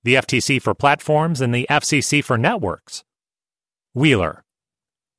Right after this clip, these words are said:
What we need is a holistic approach that says, "We're going to address all levels," but probably also says,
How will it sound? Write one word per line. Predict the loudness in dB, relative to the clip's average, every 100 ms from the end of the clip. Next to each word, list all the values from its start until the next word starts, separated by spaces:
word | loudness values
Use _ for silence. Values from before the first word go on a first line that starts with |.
| _
What | 0 2
we | 2
need | 0 0 0
is | 0
a | 0
holistic | 2 2 2 0 -2
approach | -2 -2 -2 -4
that | -2 -2
says, | 0 2 2 -2 -8 _ _ _ 0
"We're | 2
going | 4 2
to | 4 0
address | 4 2 0 -6 0
all | 4 6 4
levels," | 2 0 -6 -12 -16 -16 _ _ _ -6
but | 2
probably | 4 4 4 4
also | 2 2 0
says, | 2 0 0 -6